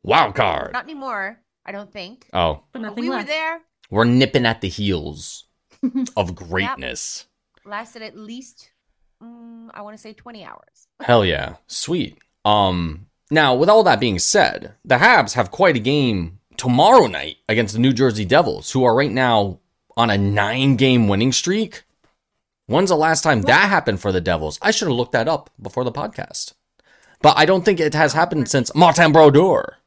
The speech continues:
Speaker 3: Oh, wow. They're first. I didn't realize they're first in the Metro.
Speaker 1: Yeah, yeah, yeah. They're fucking
Speaker 2: Oh, yeah,
Speaker 1: good.
Speaker 2: no. They're, like, the
Speaker 3: Holy
Speaker 2: best
Speaker 3: shit.
Speaker 2: team. The best team in the fucking,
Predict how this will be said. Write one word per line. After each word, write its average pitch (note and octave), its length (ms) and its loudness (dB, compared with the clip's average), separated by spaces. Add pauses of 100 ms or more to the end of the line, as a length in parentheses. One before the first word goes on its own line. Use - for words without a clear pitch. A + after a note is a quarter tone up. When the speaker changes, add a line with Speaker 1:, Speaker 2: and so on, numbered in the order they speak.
(500)
Speaker 3:
Oh, B3+ 80 -8
wow. B3+ 160 -6
They're D#4 160 -6
first. C#4+ 440 -6
I B3+ 80 -8
didn't D4 200 -10
realize C#4 160 -8
they're C4 120 -8
first B3 300 -12
in A#3+ 60 -12
the A3 80 -8
Metro. - 600 -16 (180)
Speaker 1:
Yeah, F#3 200 6
yeah, F3+ 140 6
yeah. B2+ 120 6
They're F#3+ 220 6
fucking G#3+ 360 0
Speaker 2:
Oh, A#2+ 100 2
yeah, - 80 0
Speaker 1:
good. D#3+ 300 6
Speaker 2:
no. - 140 -14 (260)
They're, G4 160 -18
like, G4+ 180 -18
the D4 60 -16
Speaker 3:
Holy B3 80 -14
Speaker 2:
best F#4+ 180 -12
Speaker 3:
shit. C#4+ 100 -12
Speaker 2:
team. F#4+ 160 -16 (280)
The - 60 -20
best E4+ 240 -14
team F4 240 -20
in E4 80 -20
the D#4+ 80 -20
fucking, D#4 300 -20